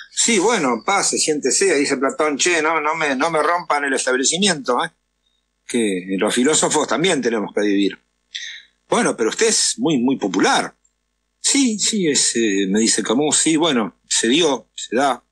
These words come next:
Y, y es cierto, es un tipo grande, pintón, ojos claros.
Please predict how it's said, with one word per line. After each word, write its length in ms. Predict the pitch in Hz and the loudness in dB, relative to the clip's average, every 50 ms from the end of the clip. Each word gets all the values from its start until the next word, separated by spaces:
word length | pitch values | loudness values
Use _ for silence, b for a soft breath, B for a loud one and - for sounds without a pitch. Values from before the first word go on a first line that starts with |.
| _ _ - | _ _ -10
Y, 320 | 240 302 320 294 269 247 | -4 -2 0 0 0 0
y 40 | 262 | 0
es 60 | 285 | 0
cierto, 460 | - - 294 240 139 110 98 - 117 | 0 0 0 0 0 -2 -2 -4 -4
es 140 | 143 147 - | -4 -4 -4
un 100 | 143 113 | -6 -6
tipo 240 | - 147 139 - 123 | -6 -6 -4 -2 -2
grande, 720 | 107 135 190 208 190 151 131 123 120 110 107 104 104 98 - _ _ _ _ _ _ _ _ _ _ _ _ _ | 0 2 2 2 0 0 -2 -2 -2 0 0 -2 -2 -6 -10 _ _ _ _ _ _ _ _ _ _ _ _ _
pintón, 800 | - - - - 127 147 170 165 151 131 110 107 101 90 85 90 85 - - - | -10 -8 -8 -2 0 0 2 2 2 0 -2 -4 -8 -12 -14 -18 -20 -18 -14 -12
ojos 200 | - - - - | -10 -8 -8 -2
claros. 760 | - 135 151 151 139 131 117 107 107 - - - - _ | 0 2 2 2 2 2 2 0 -2 -2 -6 -10 -14 _